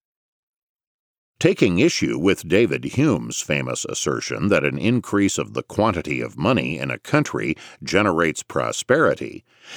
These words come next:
Copleston pointed to the impoverishment of the Spanish and English peasantry from the monetary and price inflation of the sixteenth century.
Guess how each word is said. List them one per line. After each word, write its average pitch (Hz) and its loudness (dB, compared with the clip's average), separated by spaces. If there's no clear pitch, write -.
Copleston 104 0
pointed 87 0
to 90 0
the 71 -4
impoverishment 65 -2
of 73 0
the 62 -6
Spanish 90 0
and 67 -4
English 87 0
peasantry 82 0
from 65 -2
the 64 -4
monetary 85 2
and 62 -6
price 92 0
inflation 69 -4
of 73 -6
the 82 0
sixteenth - -4
century. 73 -2